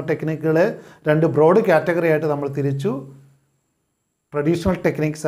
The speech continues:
and modern techniques. അതിൽ നാല് പ്രധാനപ്പെട്ട ട്രഡീഷണൽ ടെക്നിക്സ് ആണ് നമ്മൾ ചർച്ച ചെയ്തത്. പേഴ്സണൽ ഒബ്സർവേഷൻ,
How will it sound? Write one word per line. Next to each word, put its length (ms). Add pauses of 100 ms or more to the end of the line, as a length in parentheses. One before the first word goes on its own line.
and 120 (220)
modern 260 (100)
techniques. 400 (600)
അതിൽ 160 (140)
നാല് 200 (100)
പ്രധാനപ്പെട്ട 460 (160)
ട്രഡീഷണൽ 460
ടെക്നിക്സ് 360
ആണ് 120
നമ്മൾ 240
ചർച്ച 240
ചെയ്തത്. 340 (540)
പേഴ്സണൽ 400
ഒബ്സർവേഷൻ, 560